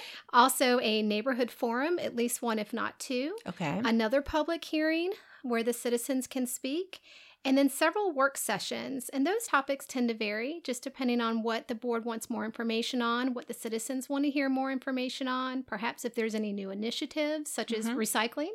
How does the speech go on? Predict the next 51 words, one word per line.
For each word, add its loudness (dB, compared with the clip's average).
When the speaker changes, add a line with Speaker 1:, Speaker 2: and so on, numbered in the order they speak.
Speaker 1:
which -2
was 2
Speaker 2:
Mm-hmm. 2
Speaker 1:
something 2
we 2
had -2
this -6
past -4
budget -2
cycle. -2
Speaker 2:
Right. -2
Speaker 1:
All 10
of 2
the 2
details, 4
the 0
locations, 0
the -4
times, -2
and 0
the 0
dates, 0
all 0
of 0
that 0
information -2
is -4
available -4
on 2
the 2
county's -2
website. -6
And 2
the 2
regular 6
meetings 6
are 2
at -12
five, 2
the 0
work -4
sessions -2
are -4
at -12
four, -2
and -6
all 0
meetings 4
are -2
typically -4
held -2